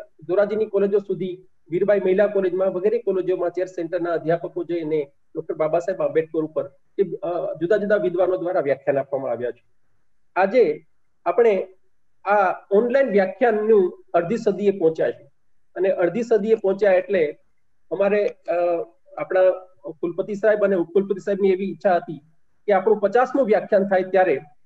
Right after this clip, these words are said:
એક આપણા ઉત્તમ વક્તાઓમાંથી જયભાઈ વસાવડા વગેરેને આપણે કોઈકને આમ-, આમંત્રણ આપીએ.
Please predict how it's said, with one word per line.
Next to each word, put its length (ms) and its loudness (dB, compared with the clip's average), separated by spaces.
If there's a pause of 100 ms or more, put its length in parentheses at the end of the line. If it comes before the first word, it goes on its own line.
(120)
એક 200 0
આપણા 420 -2
ઉત્તમ 400 -2
વક્તાઓમાંથી 920 0 (220)
જયભાઈ 320 2
વસાવડા 400 2
વગેરેને 460 2
આપણે 280 0
કોઈકને 380 -2
આમ-, 300 -6
આમંત્રણ 360 0
આપીએ. 260 -6